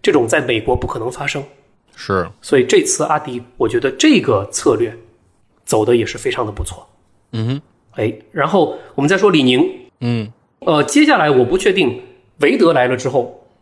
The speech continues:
Speaker 1: 拉塞尔来了之后会怎样安排他们的行程，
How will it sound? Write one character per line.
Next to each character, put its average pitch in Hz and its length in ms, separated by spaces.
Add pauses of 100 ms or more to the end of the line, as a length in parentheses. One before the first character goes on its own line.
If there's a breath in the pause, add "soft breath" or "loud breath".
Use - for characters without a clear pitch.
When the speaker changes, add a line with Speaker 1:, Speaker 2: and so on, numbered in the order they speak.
(320)
Speaker 1:
拉 254 240
塞 254 160
尔 139 120
来 113 120
了 123 100
之 120 140
后 120 260 (160 loud breath)
会 - 320
怎 113 260
样 135 260
安 190 200
排 117 200
他 190 180
们 208 100
的 143 60
行 120 240
程， 107 160